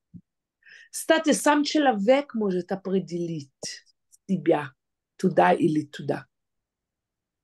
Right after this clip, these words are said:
Люди, которые не знают, надо, не надо.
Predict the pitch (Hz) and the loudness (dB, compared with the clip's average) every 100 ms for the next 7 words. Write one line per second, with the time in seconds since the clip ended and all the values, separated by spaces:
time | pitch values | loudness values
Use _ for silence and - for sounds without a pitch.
0 | _ - - - - 185 226 240 220 226 | _ -20 -20 -14 2 6 6 6 4 2
1 | 208 - 196 208 202 208 214 190 185 196 | 2 4 6 6 6 4 4 2 2 4
2 | 190 196 190 185 - - 180 190 208 214 | 4 4 2 0 -4 -10 -4 -2 -2 -4
3 | 185 202 190 185 185 202 208 190 - - | -2 -2 0 0 0 0 -2 -6 -8 -10